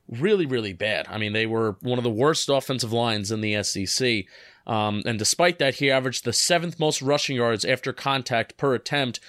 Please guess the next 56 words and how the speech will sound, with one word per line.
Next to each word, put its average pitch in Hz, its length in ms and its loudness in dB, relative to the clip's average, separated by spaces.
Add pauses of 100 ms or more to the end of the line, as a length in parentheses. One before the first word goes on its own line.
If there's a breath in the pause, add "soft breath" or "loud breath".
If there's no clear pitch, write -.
(300 loud breath)
with 135 240 2
four 135 300 0
point 127 460 -4
two. 113 320 0 (320 soft breath)
Um, 110 260 0
as 156 220 4
a 143 40 -4
true 135 160 -2
freshman, 175 460 0
you 180 60 -2
know, 160 80 2
maybe 139 200 2
when 135 140 0
those 123 180 0
Auburn 127 220 2
teams 120 240 -4
were 120 60 0
a 117 40 2
little 113 160 0
bit 104 120 -8
better, 135 280 2 (420 loud breath)
uh, 123 200 4
he 156 160 0
ranked 143 340 0
tied 143 220 2
for - 100 -6
third 190 300 4
in 135 80 0
the 120 60 -2
Power 131 240 4
Five 131 280 2
with, 120 220 -6
with 123 180 0
a 120 80 2
thirty-four 135 580 0
percent 127 420 -2
m-, 113 200 -4 (140)
forced - 440 0 (120)
missed 139 260 0
tackle 127 340 -2
rate, 123 280 2 (400 soft breath)
um, 113 320 0
which 160 160 -6
that's 226 220 -2
not 120 120 -2
really 101 200 0
a 95 40 -2
metric 98 360 -4
that, 98 200 -4 (240)
you 127 60 -10
know, 95 140 -4
evolves 101 320 -2
around 101 340 0
offensive 95 380 -2
line 98 220 -2
specifically. 101 580 -2